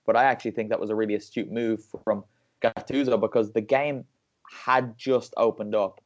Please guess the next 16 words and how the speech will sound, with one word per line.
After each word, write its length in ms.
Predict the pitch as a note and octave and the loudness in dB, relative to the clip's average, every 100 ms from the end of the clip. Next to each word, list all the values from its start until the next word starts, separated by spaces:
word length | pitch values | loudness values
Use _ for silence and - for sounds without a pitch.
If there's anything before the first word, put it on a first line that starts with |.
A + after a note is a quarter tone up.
| - | -4
Parma 380 | A#2 B2+ B2+ | 2 2 0
had 140 | A#2+ A2+ | -4 -4
a 40 | |
couple 260 | A2+ A2 G#2+ | -4 -4 -4
of 80 | G#2 | -4
chances 400 | G#2+ G2+ G2+ - | -6 -6 -6 -6
and 140 | G#2 G#2 | -6 -4
Napoli 380 | A2 - G#2+ F#2+ | -4 -2 -4 -4
threatened 580 | - - G#2 - G2+ G2+ | -8 -2 0 0 -6 -8
as 140 | G2 | -2
well. 400 | G#2 G2+ G2 G2+ _ _ _ _ _ - | 0 2 0 -4 _ _ _ _ _ -4
And 260 | G#2+ G#2+ G2+ _ _ _ - | -2 -2 -4 _ _ _ -8
then 320 | G#2 A#2 A#2 | 2 4 6
Osimhen 520 | A2+ G#2 G#2 G2 G2 _ - | 2 2 -4 -6 -12 _ -6
came 180 | G#2 G#2 | -2 2
on 280 | A2 F#2 | 2 0